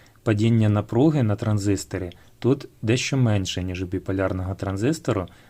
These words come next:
тому коефіцієнт корисної дії цієї схеми трошечки більше. Та є і недолік.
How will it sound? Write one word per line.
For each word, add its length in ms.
тому 320
коефіцієнт 640
корисної 600
дії 360
цієї 340
схеми 380
трошечки 580
більше. 460
Та 80
є 200
і 160
недолік. 580